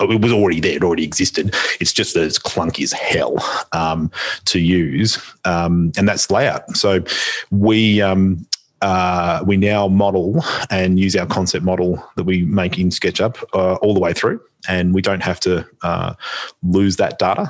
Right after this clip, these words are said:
that we create, um, and we cut it up and turn it into, um, documentation with, um, the assistance sometimes of a little bit of two D, uh, auto cad, but, um, uh, most of the time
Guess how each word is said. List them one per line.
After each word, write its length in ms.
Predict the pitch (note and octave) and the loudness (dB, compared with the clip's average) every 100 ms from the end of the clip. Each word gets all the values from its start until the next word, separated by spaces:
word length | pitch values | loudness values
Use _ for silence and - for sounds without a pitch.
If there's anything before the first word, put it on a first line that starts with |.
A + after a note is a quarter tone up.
| - | -4
that 100 | F#2 | -2
we 100 | F2+ | -2
create, 360 | - F#2 F3 E3+ - - - - | 0 -2 -2 -6 -14 -16 -10 -4
um, 520 | F2+ F2+ F2+ F#2+ - | -2 0 0 -2 -2
and 540 | F#2+ F#2 F#2 F2+ F2+ - - | -2 0 2 2 0 -2 -4
we 640 | F#2+ G2 F2+ F2+ F#2 F#2+ F#2 - | -2 0 2 2 2 0 -2 -4
cut 120 | G#2 | -2
it 80 | F#2+ | 0
up 200 | - - - | -2 -6 -6
and 360 | G2+ G2 F#2+ F#2 | -2 0 0 0
turn 220 | - G2+ | -2 -2
it 80 | F#2 | 0
into, 640 | F#2+ F#2 - F#2+ F#2 F2+ F2 - | 0 -2 0 0 0 -2 -4 -6
um, 420 | F#2 F#2 F#2 F2+ | -4 -2 0 0
documentation 720 | E2 G2+ F#2+ F2+ F2+ F2+ G2 | -2 0 0 0 0 0 2
with, 260 | F#2 F#2 _ - - - - | 2 -2 _ -18 -16 -16 -10
um, 580 | F#2 F#2 F#2 F#2+ - - - - | -4 -2 -2 -2 0 -2 -4 -4
the 480 | G2 F#2 F#2+ F#2+ | -2 0 2 2
assistance 480 | - - G2 F2+ F2+ | 0 -2 -2 0 0
sometimes 580 | - F#2 - F#2+ F2+ - | 0 -2 0 0 0 -2
of 120 | F#2 | -2
a 40 | F2+ | 0
little 200 | F#2 F2 | 0 -2
bit 100 | F2+ | -4
of 80 | |
two 220 | - G2 F2+ | -2 -2 0
D, 320 | F2+ F2+ F2 - - - _ | 0 0 -4 -12 -18 -18 _
uh, 300 | F#2 F2+ F2+ | -4 -2 -2
auto 220 | - G2 F#2+ | 0 2 2
cad, 300 | - F#3+ - - - - - | 0 -4 -6 -16 -20 -10 -4
but, 280 | F#2 - G2 | -4 -2 -2
um, 300 | F2+ F2+ E2+ | 0 0 0
uh, 240 | F#2 D#2+ | -2 0
most 260 | F#2 F2+ - | 0 0 -2
of 80 | F2+ | -4
the 60 | |
time 280 | F#2 F#2 F2+ | -2 -2 -2